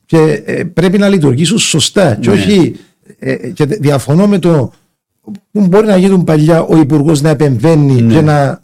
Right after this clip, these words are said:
Speaker 1: ε, καθορίζει τι θα κάνει.
Speaker 2: Ναι.
Speaker 1: Διαφορετικά, γιατί βάλω δικό
Speaker 2: Γιατί
Speaker 1: συμβούλιο;
Speaker 2: το
Speaker 1: Ένα χειράνθρωπους;
Speaker 2: Ναι,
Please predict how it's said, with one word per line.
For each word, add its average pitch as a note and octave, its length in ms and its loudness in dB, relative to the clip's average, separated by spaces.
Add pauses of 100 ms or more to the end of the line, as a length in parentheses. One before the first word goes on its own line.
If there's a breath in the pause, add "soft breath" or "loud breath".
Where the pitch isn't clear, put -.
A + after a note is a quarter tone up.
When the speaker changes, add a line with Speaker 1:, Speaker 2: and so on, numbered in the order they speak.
Speaker 1:
ε, C3+ 220 -2 (280)
καθορίζει C#3+ 1000 0
τι G3 180 -2
θα C#3+ 160 -2
κάνει. A2+ 480 -2
Speaker 2:
Ναι. G#2+ 120 -4
Speaker 1:
Διαφορετικά, D#3+ 400 0
γιατί G3+ 160 -2
βάλω F#3+ 160 0
δικό A#2+ 180 -2
Speaker 2:
Γιατί G2+ 80 -6
Speaker 1:
συμβούλιο; A#2+ 320 -2
Speaker 2:
το G2+ 60 -2
Speaker 1:
Ένα D3 160 -2
χειράνθρωπους; E3+ 680 -2
Speaker 2:
Ναι, F#2+ 320 -6